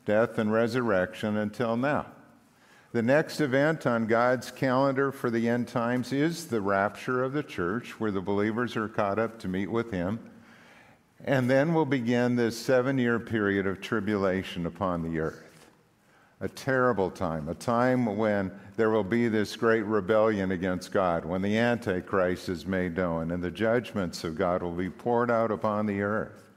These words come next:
And at the end of that time, as those nations gather around Jerusalem and Israel, and it looks like everything is gonna be lost,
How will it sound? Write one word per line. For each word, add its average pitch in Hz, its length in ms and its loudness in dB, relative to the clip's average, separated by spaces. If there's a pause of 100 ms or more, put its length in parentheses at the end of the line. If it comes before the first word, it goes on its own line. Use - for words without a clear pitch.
(840)
And 117 140 0
at 131 220 2
the 135 160 2
end 160 160 4
of 165 80 4
that 156 240 2
time, 151 560 2
as 107 280 0
those 123 400 0
nations 131 640 0
gather 131 440 2
around 120 480 2
Jerusalem 120 800 0
and 95 120 0
Israel, 120 580 2
and 92 120 0
it 90 60 0
looks 107 320 -2
like 95 240 -2
everything 113 560 0
is 85 240 -4
gonna 104 240 -2
be 90 160 -2
lost, 95 640 0